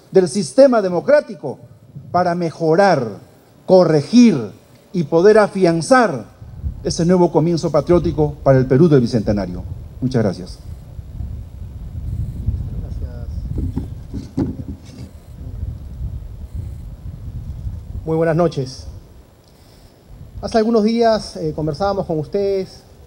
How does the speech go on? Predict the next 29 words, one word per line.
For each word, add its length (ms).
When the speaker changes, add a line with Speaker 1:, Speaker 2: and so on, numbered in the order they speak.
Speaker 2:
y 60
cuando 420
manifestaban 800
cuál 220
va 40
a 20
ser 140
el 60
contenido 640
del 80
mensaje 640
del 140
presidente 500
de 40
la 60
República, 600
les 120
manifesté 640
que 120
más 140
que 100
contenido, 580
era 100
un 80
gesto 320
de 80
humildad 400
democrática. 720
Humildad 420